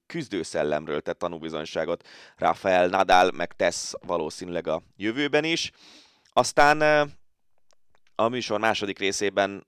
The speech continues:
a magyar labdarúgó válogatott Anglia ellen aratott győzelméről beszélgetünk Marosi Gergellyel.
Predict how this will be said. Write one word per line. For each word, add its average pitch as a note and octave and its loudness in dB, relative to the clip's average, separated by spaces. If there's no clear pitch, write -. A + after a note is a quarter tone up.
a F#2 2
magyar E2 -2
labdarúgó D#2+ -6
válogatott D#2 -2
Anglia D#2+ -4
ellen D#2 -2
aratott D#2+ -6
győzelméről D#2+ -6
beszélgetünk E2+ -8
Marosi F2+ -6
Gergellyel. G#2+ 4